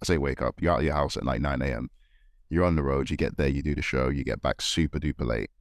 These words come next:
and then you're up again early to do the same. And it's, like, hours of driving, hours of traveling, hours sat in the same position and stuff,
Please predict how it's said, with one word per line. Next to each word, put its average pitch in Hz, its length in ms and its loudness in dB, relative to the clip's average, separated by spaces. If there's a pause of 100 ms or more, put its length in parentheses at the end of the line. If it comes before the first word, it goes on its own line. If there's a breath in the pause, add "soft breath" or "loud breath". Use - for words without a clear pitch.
(180)
and 73 120 0
then 71 180 2
you're 73 100 2
up 71 140 -4
again 73 180 0
early 69 240 2
to - 100 -8
do 73 120 -2
the - 80 -6
same. 87 420 0
And 76 140 0
it's, - 100 -2
like, 73 140 0
hours 78 320 2
of 73 80 -8
driving, 71 360 0
hours 76 260 0
of 76 80 -6
traveling, 69 380 -4
hours 71 220 0
sat - 300 0
in 73 80 -2
the 71 60 -6
same 73 220 -2
position 71 420 -2
and 67 100 -4
stuff, - 240 -2